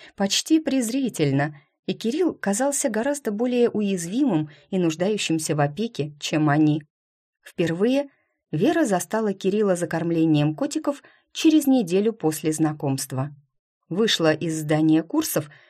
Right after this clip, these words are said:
в вечереющий стылый двор и увидела его согнутый силуэт над равнодушной кошачьей стаей,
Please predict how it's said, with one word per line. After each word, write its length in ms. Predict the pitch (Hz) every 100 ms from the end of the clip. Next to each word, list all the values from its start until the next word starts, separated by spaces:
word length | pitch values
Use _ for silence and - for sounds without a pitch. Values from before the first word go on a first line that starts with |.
| _ -
в 60 |
вечереющий 840 | 156 180 - 180 226 190 - 156
стылый 400 | 147 - 180 156
двор 340 | 151 180 294 311 _ _
и 120 | - 233
увидела 440 | 247 311 302 277
его 300 | 247 226 254
согнутый 560 | 254 - 240 220 214 214
силуэт 580 | - 208 196 165 160 - - - _
над 160 | 170 156
равнодушной 680 | 151 156 156 214 - 151
кошачьей 580 | 147 151 - 147 - 156
стаей, 560 | 151 - 139 135 135